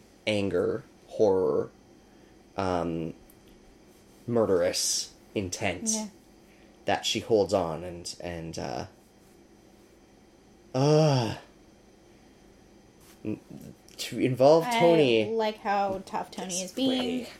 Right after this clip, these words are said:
Speaker 2: I think Tony could have handled this.
Speaker 1: Yeah.
Speaker 2: Honestly.
Speaker 1: I'm a little curious how the heck Tony even wound up tied up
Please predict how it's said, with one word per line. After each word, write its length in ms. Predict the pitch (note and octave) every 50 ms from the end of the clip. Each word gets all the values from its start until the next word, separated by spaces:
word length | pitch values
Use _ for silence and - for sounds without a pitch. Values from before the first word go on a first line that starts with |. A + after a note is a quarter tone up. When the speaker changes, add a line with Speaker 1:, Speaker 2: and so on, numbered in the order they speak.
| - - - - - - - - - -
Speaker 2:
I 80 | - D#4+
think 200 | - C5 C#5 C5+
Tony 260 | - E4+ F4+ F4+ F4 -
could 100 | B3+ G#3+
have 100 | G3+ G#3
handled 320 | G3+ G3 F#3 F3+ F3 E3+
this. 460 | F3 D#3+ D#3 D#3+ - - - - - - - - - - - - - - - - - - - - C#5 C#5
Speaker 1:
Yeah. 100 | - - - C#3+ - - - -
Speaker 2:
Honestly. 640 | - F#3 F#3 F3+ F#3+ - - E3+ E3+ E3+ F3 F#3 F3+ _ _ _
Speaker 1:
I'm 140 | - D#3+ E3+
a 40 | F3+
little 160 | A3 C4 F#4+
curious 460 | - - - A3+ G#3 G3+ F#3+ F3+ - -
how 120 | - E3
the 60 | D#3
heck 200 | D3+ D3+ C#3+ A#2+
Tony 240 | - - B2 A#2 A2+
even 200 | G#2 G2 G2+ F#2+
wound 240 | F#2+ F#2 F#2+ G2 F#2+
up 200 | F#2+ - - - _ _ _ _ _ _ _ -
tied 240 | - - G2+ G2 -
up 200 | - - -